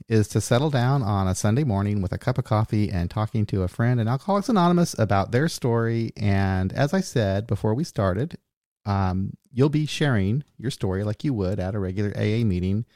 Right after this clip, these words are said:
but I will heckle you in between with questions <laughs> and comments and,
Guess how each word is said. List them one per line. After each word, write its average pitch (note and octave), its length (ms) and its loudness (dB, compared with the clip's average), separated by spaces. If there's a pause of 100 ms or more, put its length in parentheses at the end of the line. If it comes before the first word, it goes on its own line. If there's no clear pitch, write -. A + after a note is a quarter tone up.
(280)
but - 80 0
I G3+ 80 4
will C#4 140 2
heckle B3+ 360 -2
you F2+ 200 -4
in G#2 120 0
between G2 640 2
with G#2+ 220 -2
questions A2+ 580 2
<laughs> A2 60 2
and D3 160 8
comments C#3 640 4
and, B2 140 4